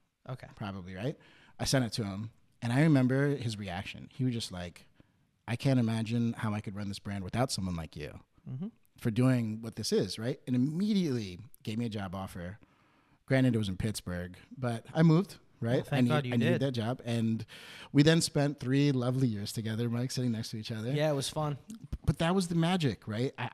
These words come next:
Speaker 2: I could impress someone so quickly, knowing that consumers would see this and buy it immediately.
Speaker 1: Yeah, for sure.
Speaker 2: And you know how I know that Sean was right in his decision?
Speaker 1: How do you know?
Speaker 2: I can't count how many people stole that design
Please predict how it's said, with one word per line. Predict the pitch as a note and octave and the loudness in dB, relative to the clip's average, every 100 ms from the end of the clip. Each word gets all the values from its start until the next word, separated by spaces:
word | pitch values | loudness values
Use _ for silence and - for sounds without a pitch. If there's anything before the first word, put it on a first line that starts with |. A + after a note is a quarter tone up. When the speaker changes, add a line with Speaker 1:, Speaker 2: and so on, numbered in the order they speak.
| C3 | 2
Speaker 2:
I | D#3 | 2
could | - F#3+ | 2 2
impress | D#3+ - C3+ B2 | 4 4 0 0
someone | - A2+ G2+ F#2+ F2+ F#2 | 0 0 0 -2 -4 -6
so | - C3 | -4 -4
quickly, | - C3 - G#2 | -4 -8 -4 -2
knowing | A2 D3 C#3 | 2 6 6
that | A#2+ - | 4 -2
consumers | A2+ C#3 C#3+ D3+ | -2 4 4 4
would | D3 | 0
see | A2+ | -2
this | F#2+ F#2 - | -4 -6 -6
and | B2+ | -4
buy | G#2 G#2+ | -4 -4
it | F#2 | -6
immediately. | F#2 D#2+ B1 - _ - | -8 -12 -16 -20 _ -6
Speaker 1:
Yeah, | A3 F#3 | -6 -4
for | D3+ | -10
sure. | - E3 D3 - _ | -8 -8 -10 -12 _
Speaker 2:
And | B2+ | 4
you | B2+ | 8
know | D3+ | 8
how | D3+ D3 | 8 6
I | C3 | 4
know | A#2+ A#2+ B2+ D#3+ F#3 _ _ _ _ _ _ - | 4 4 4 2 0 _ _ _ _ _ _ -4
that | B2 - | -4 0
Sean | C3 B2 B2+ | 2 4 2
was | C3 | 2
right | C3 F3 - - | 0 -4 -10 -8
in | C#3 | -4
his | B2 | -4
decision? | B2 D#3 F3 G3+ - - _ _ _ _ _ _ _ _ _ _ _ _ _ _ _ _ _ _ _ - - - | -2 -4 -4 -6 -12 -20 _ _ _ _ _ _ _ _ _ _ _ _ _ _ _ _ _ _ _ -20 -20 -20
Speaker 1:
How | - B2+ | -8 -6
do | A#2+ | -4
you | A2+ | -6
know? | A#2 A#2+ - | -6 -8 -8
Speaker 2:
I | - | -2
can't | B2 - C3 - | 0 4 4 4
count | B2+ A#2 A2 | 2 2 2
how | G#2+ | 2
many | G#2 | 2
people | - A#2+ F#2+ | -2 -6 -4
stole | - G#2 G2 G2+ | -6 -4 -2 -2
that | F#2 F#2 | -2 -4
design | F2+ F#2 E2+ C#2+ E2+ | -6 -6 -6 -8 -10